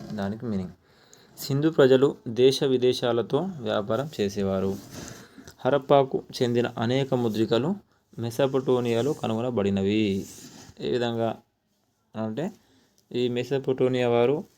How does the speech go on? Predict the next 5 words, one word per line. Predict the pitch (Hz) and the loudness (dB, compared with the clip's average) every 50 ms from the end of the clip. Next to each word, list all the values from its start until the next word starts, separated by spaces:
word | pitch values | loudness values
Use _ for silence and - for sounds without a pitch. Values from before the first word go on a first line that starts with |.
| _ _ _ _ _ _ _ _ _ _ - - - - - - - - - - - _ _ - | _ _ _ _ _ _ _ _ _ _ -18 -16 -16 -14 -16 -18 -18 -20 -20 -20 -20 _ _ -12
సింధు | - 120 123 123 | -10 -6 -6 -2
ప్రజలతో | 117 127 120 117 113 123 120 | 0 0 0 2 2 2 2
వ్యాపారం | 110 104 104 101 113 113 113 107 | 2 2 2 2 0 0 0 0
చేసేవారు | 101 101 101 117 110 113 113 | 0 0 0 0 0 0 0
కాబట్టి | 110 113 117 117 123 120 - 165 196 190 | 0 0 0 0 -2 0 0 -2 -2 -2